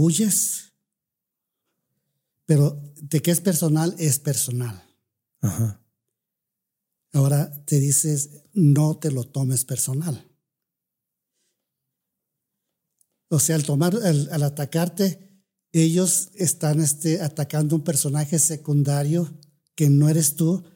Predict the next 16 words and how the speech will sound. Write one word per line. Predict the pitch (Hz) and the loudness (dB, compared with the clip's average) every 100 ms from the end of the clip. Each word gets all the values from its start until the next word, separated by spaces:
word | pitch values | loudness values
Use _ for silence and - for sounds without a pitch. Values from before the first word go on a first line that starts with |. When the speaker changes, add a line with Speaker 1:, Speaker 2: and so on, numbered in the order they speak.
| _ _ | _ _
Speaker 1:
que | - 139 | -2 0
vive | 151 156 | 2 0
en | 147 | 0
su | 156 | 0
historia. | 139 - 156 156 196 - - _ _ _ _ | -2 0 0 0 -2 -4 -18 _ _ _ _
Speaker 2:
Ah, | - 101 117 110 | -8 -4 -2 0
Speaker 1:
Ujú. | 147 127 214 220 - - | 2 4 2 0 -14 -14
Speaker 2:
ok. | 147 143 131 - _ _ - | -8 -8 -8 -12 _ _ -2
Speaker 1:
Entonces, | 147 160 147 151 - | 2 2 0 -2 -2
no | 170 156 | 2 2
tienen | 156 151 156 143 | 0 0 2 0
nada | 147 156 147 | -2 -6 -6
que | 143 139 | -4 -2
ver | 143 139 | -4 -4
contigo. | 151 151 208 247 151 101 _ _ _ _ _ _ _ _ _ _ _ _ _ _ | -4 -4 -4 -4 -4 -4 _ _ _ _ _ _ _ _ _ _ _ _ _ _
Pero | 147 143 147 - - | 2 2 0 -6 -20